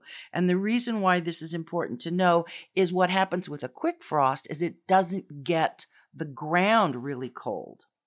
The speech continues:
So it doesn't affect the roots of what you may have planted or the seeds that have come up. Whereas with a hard frost, it gets down probably into the teens or maybe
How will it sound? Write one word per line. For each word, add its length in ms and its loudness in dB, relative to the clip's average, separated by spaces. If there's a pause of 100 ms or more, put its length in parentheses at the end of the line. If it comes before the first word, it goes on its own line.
(460)
So 200 0
it 100 0
doesn't 260 4
affect 400 -2
the 80 0
roots 640 -2
of 180 -4
what 240 0
you 100 -6
may 160 -4
have 200 -8
planted 500 -2
or 120 -2
the 80 -8
seeds 400 -6
that 80 -10
have 120 -12
come 380 -6
up. 380 -2 (300)
Whereas 400 2
with 120 -8
a 100 0
hard 400 0
frost, 420 0
it 80 -8
gets 260 -16
down 340 -2
probably 500 2
into 200 -8
the 100 -12
teens 440 -6
or 60 -6
maybe 340 -6